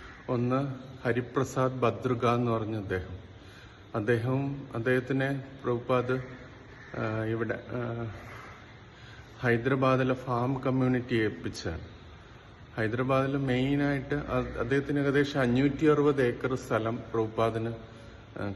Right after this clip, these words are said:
കിട്ടിയായിരുന്നു. പുല്ലാ റെഡ്ഡി എന്ന് പറഞ്ഞൊരു വ്യക്തി അദ്ദേഹത്തിന് ഡൊണേറ്റ് ചെയ്തതാണ് പ്രഭുപാദിന്. അപ്പൊ അവിടെ ഒരു ഫാം,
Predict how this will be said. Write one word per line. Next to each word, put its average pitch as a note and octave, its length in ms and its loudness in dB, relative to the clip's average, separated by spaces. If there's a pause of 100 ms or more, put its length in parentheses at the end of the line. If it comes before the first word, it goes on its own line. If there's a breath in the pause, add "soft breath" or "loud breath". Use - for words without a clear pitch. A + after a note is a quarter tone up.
കിട്ടിയായിരുന്നു. F#2 600 -2 (560 loud breath)
പുല്ലാ B2+ 340 4
റെഡ്ഡി C3 280 0
എന്ന് C3+ 200 4
പറഞ്ഞൊരു A#2 400 0
വ്യക്തി G#2+ 300 -2
അദ്ദേഹത്തിന് G#2 640 -2
ഡൊണേറ്റ് G#2 340 2
ചെയ്തതാണ് F#2 400 -2
പ്രഭുപാദിന്. F#2 500 -2 (480 loud breath)
അപ്പൊ B2+ 140 0
അവിടെ A#2+ 280 4
ഒരു C#3+ 260 4 (180)
ഫാം, C3 360 0